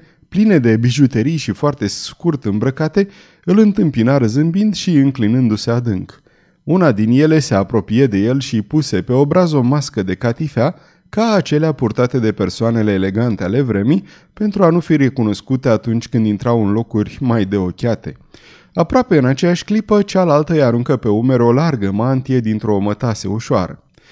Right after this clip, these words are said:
De Ghiz a înțeles că femeile acelea au fost anunțate de vizita lui și că știau scopul venirii sale la teascul de fier.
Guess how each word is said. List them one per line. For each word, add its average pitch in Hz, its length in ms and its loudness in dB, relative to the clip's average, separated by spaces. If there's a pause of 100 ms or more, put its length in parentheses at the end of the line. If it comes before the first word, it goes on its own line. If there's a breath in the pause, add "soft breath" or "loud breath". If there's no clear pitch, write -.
(360 soft breath)
De 151 180 4
Ghiz 196 300 0
a 151 120 4
înțeles 131 420 2
că 117 160 0
femeile 110 500 0
acelea 165 360 0
au 165 60 2
fost 151 300 -2
anunțate 131 540 0
de 95 120 0
vizita 120 440 0
lui 180 160 0
și 175 180 -6
că 151 120 -2
știau 135 360 -2
scopul 120 460 -4
venirii 107 440 -2
sale 139 460 -2 (300 soft breath)
la 98 260 -2
teascul 120 580 -4
de 117 100 -2
fier. 123 380 -2